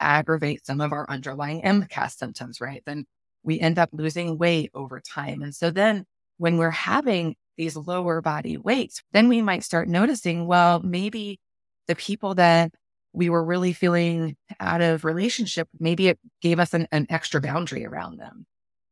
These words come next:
or maybe they're seeing us a little bit more. And so maybe we start to see that, wow,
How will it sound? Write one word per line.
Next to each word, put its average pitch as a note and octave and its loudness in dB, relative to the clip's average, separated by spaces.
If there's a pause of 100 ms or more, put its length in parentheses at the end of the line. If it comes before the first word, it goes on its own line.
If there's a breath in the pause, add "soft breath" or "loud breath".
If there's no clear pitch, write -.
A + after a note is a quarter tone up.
or E3 2
maybe E3+ 2
they're D3 0
seeing F3 0
us C3 -8
a C#3+ -14
little D#3 -10
bit D3 -14
more. D3 -8
And D3 -8
so D#3 -4
maybe F3 -4
we F3+ -10
start E3+ -6
to E3 -6
see F#3+ -6
that, - -6
wow, F3 4